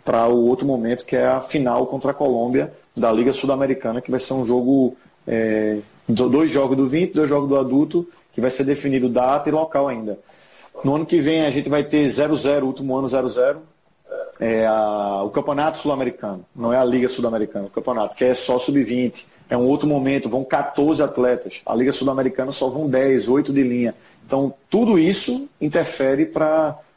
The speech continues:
pra maneira de pensar a convocação, o que eu vou fazer. Eu tô muito tranquilo assim, é, muito seguro do que eu, do que eu tô fazendo. Às vezes, vou dar vontade, "Porra, vamos, vamos chamar fulano?" Vamos, mas a gente tem que ter tranquilidade,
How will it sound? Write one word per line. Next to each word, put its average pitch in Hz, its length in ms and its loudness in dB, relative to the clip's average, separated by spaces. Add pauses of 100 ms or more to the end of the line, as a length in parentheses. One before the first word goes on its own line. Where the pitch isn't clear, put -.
(120)
pra 131 320 0
maneira 147 340 0
de 170 80 0
pensar 160 400 -2
a - 40 -2
convocação, 135 840 -2
o - 40 -4
que - 100 -4
eu 135 60 2
vou 131 80 0
fazer. 113 440 -6 (300)
Eu 117 60 -2
tô 131 120 -2
muito 156 200 -2
tranquilo 160 420 0
assim, 139 560 0 (340)
é, 107 440 0
muito 104 320 0
seguro 143 420 2
do 143 100 2
que - 80 -2
eu, 120 300 2
do 113 100 0
que 117 80 -4
eu 120 60 2
tô 131 100 -2
fazendo. 117 600 -2 (320)
Às 113 120 0
vezes, 139 640 2 (320)
vou 120 120 0
dar 139 80 2
vontade, 143 460 -2
"Porra, 170 240 0
vamos, 160 280 -2
vamos 180 180 -2
chamar 180 280 0
fulano?" 175 420 0
Vamos, 135 400 -2
mas 135 200 0
a 135 60 2
gente 143 200 0
tem 143 120 -2
que - 60 -14
ter 151 120 0
tranquilidade, 131 840 0